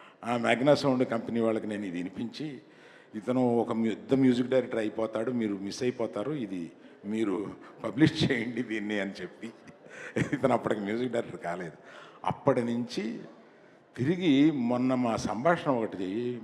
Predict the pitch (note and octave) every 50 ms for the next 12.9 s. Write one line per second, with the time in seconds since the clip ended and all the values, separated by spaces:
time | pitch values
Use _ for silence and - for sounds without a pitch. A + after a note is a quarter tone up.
0 | G#2 G2+ G2+ F#2+ F2+ - E2+ D#2+ - - E2+ D#2+ - - - - - - - -
1 | - - - - - G#2 A#2 B2 C3 B2+ C#3 - - - - - - - - -
2 | - - - - C#3 D3 C#3+ C3 C#3+ D#3+ - D3+ G#2+ - - D#2 - - - -
3 | - - - - - - B2 C#3 C#3 C#3+ C3 A#2+ A2+ B2 B2+ C3 B2 - - C3+
4 | B2+ A#2 A#2+ B2+ C#3 C#3 C#3 - A2+ A#2+ A#2+ A#2 B2 B2+ B2 B2 A#2+ - A#2+ A#2+
5 | A#2+ B2+ B2 - - - - - - - - - - - - - - F3 - -
6 | - A3+ - - - - - - - - - A#2+ G#2 D3 C#3 C3+ B2+ B2 D3 C#3+
7 | C3+ A#2 G#2 G2+ G2 - - - G#2 F2 - - - - - - - - - -
8 | B2 C3 D3+ E3+ D3+ C#3 B2+ A#2 C#3 C3+ A2 A2+ D3 G3+ - - - - - -
9 | - - - B2+ D3 C3 B2 C3+ E3 G#3+ B3+ D4 C#4 A#3+ C#3 A2+ - - - -
10 | - - - - - - - E3+ F#3 G3+ - A3 - E3+ D3+ C#3 B2 - C3 C3
11 | C3 B2 A2 F#2+ - - A#2+ C3 C3+ B2+ A#2 B2 C3 D3+ D3+ D3+ - G2+ - -
12 | A2+ C3 C#3 C#3 - C#3 A#2+ A2+ A#2+ A#2 A#2 A2+ - - F2+ E2+ -